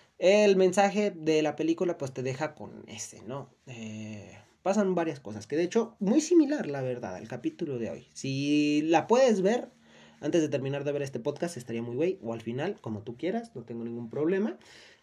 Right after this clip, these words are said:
eh, estaría padre, porque sí, sí hay mucha similitud, ¿va? Entonces, enfocado precisamente a estos dos ejemplos, a eso uno se da cuenta de que vivimos con muchas creencias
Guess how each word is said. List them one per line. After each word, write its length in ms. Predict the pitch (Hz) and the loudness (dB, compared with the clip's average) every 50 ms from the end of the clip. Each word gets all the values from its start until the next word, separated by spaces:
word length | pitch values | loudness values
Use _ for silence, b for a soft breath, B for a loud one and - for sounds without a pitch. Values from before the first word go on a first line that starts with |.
| B B _ | B B _
eh, 500 | - 160 180 185 185 185 190 190 175 - _ - | 0 2 2 4 4 2 2 0 -2 -6 _ -2
estaría 480 | 151 156 147 - 170 160 160 156 156 | -2 0 2 4 6 6 6 4 2
padre, 300 | - 92 - - - - _ | -2 -8 -10 -10 -12 -14 _
porque 280 | - 123 120 131 143 135 | -10 -8 -6 -6 -6 -6
sí, 320 | - 175 180 196 196 - | -4 -2 -2 -2 -2 -2
sí 140 | - - - | -2 0 2
hay 100 | 196 196 | 2 2
mucha 260 | 196 196 190 190 190 | 2 2 0 -2 -2
similitud, 520 | 180 - 165 143 131 120 113 110 - - - _ - - | -4 -4 -4 -4 -4 -4 -4 -6 -8 -10 -20 _ -16 -14
¿va? 200 | 123 - - _ _ B B B B B B B B B B | -14 -14 -16 _ _ B B B B B B B B B B
Entonces, 460 | 160 170 180 208 202 185 214 202 - - - | 0 2 4 6 6 6 4 2 0 -2 0
enfocado 500 | 180 170 165 - 170 170 - 196 190 - | 2 2 2 2 0 2 2 2 2 2
precisamente 400 | 185 175 180 175 170 170 - 165 | 0 0 0 0 0 0 0 -4
a 40 | |
estos 220 | 151 - 160 147 139 | -4 -2 -2 0 0
dos 200 | 151 147 139 151 | 0 -2 -2 -2
ejemplos, 560 | 139 131 165 170 170 165 180 190 208 - _ _ _ _ _ _ _ _ _ _ _ _ _ - | -4 -2 0 -2 0 0 0 -2 -2 -4 _ _ _ _ _ _ _ _ _ _ _ _ _ 2
a 80 | 165 | 4
eso 160 | 175 170 165 185 | 4 4 4 4
uno 120 | 190 180 | 2 2
se 120 | 180 170 | 0 -2
da 180 | 147 156 156 156 | -4 -4 -4 -4
cuenta 380 | - 165 160 151 151 151 165 151 | -2 -4 -2 -2 -4 -6 -6 -6
de 140 | 147 135 | -6 -8
que 280 | - 160 156 123 110 _ _ _ _ _ _ _ _ _ _ _ - | -6 -6 -6 -6 -6 _ _ _ _ _ _ _ _ _ _ _ -8
vivimos 720 | 156 151 151 156 185 226 269 294 311 302 302 - - _ _ | -4 -2 0 0 2 0 0 0 -2 -4 -6 -10 -16 _ _
con 240 | - 160 151 170 190 | -6 -4 0 2 2
muchas 340 | 226 226 226 - 247 226 - | 0 0 -2 -4 -8 -8 -6
creencias 520 | - 175 185 190 190 - 196 196 202 | -4 -2 -2 -2 -4 -4 -8 -8 -10